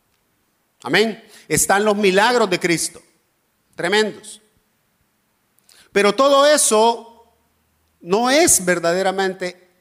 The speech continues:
el centro del asunto, el meollo del asunto. Por supuesto que tienen un lugar sumamente importante en la vida cristiana, pero el meollo del asunto es el momento de la cruz. Y usted, hermano, solamente puede entender,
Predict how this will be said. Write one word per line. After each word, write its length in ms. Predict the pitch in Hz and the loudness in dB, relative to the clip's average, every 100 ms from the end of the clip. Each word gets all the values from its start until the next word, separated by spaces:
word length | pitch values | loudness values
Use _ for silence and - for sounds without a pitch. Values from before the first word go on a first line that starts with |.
| - | -16
el 160 | 160 | -10
centro 720 | 143 - - 240 220 226 151 127 | -6 -4 -4 -4 -6 -12 -14 -12
del 160 | 117 | -14
asunto, 500 | 107 107 87 - - | -16 -20 -20 -20 -10
el 220 | - 196 180 | -4 -2 0
meollo 500 | 180 185 240 247 196 | 2 2 2 0 -2
del 140 | 151 | -2
asunto. 520 | 135 131 110 95 - _ _ _ _ _ _ _ _ _ _ | -4 -8 -12 -16 -20 _ _ _ _ _ _ _ _ _ _
Por 140 | 165 156 | -8 -8
supuesto 480 | 160 196 214 214 | -6 -6 -6 -8
que 120 | 185 165 | -10 -10
tienen 320 | 180 180 175 | -8 -6 -6
un 140 | 175 | -6
lugar 580 | 170 175 175 175 - - _ _ _ | -4 0 0 0 -6 -20 _ _ _
sumamente 500 | - 269 233 202 190 | -14 -6 -4 -4 -4
importante 440 | 180 156 160 180 160 | -6 -8 -6 -8 -6
en 40 | |
la 60 | 139 | -4
vida 140 | 139 | -4
cristiana, 400 | 139 - 170 151 | -6 -6 -2 0
pero 140 | 175 | 2
el 100 | 165 | 2
meollo 640 | 170 170 175 226 277 294 247 | 0 0 2 2 0 -2 -2
del 180 | 202 165 | 0 0
asunto 800 | 156 - 226 208 180 131 123 _ _ _ | -2 -4 -6 -8 -10 -12 -12 _ _ _
es 160 | 151 143 | -10 -8
el 100 | 165 | -6
momento 480 | 156 147 151 151 147 | -6 -6 -8 -8 -10
de 80 | 131 | -10
la 100 | 120 | -14
cruz. 500 | 104 87 - - _ _ _ _ - - | -20 -20 -20 -20 _ _ _ _ -20 -12
Y 100 | 196 | -6
usted, 340 | 196 - 269 277 | -2 2 4 4
hermano, 340 | 277 269 277 | 4 2 2
solamente 560 | - 247 247 254 262 254 | 0 2 2 2 0 -2
puede 260 | 226 220 | -2 0
entender, 840 | 226 226 202 196 196 240 285 311 | -2 0 -2 0 0 2 2 -2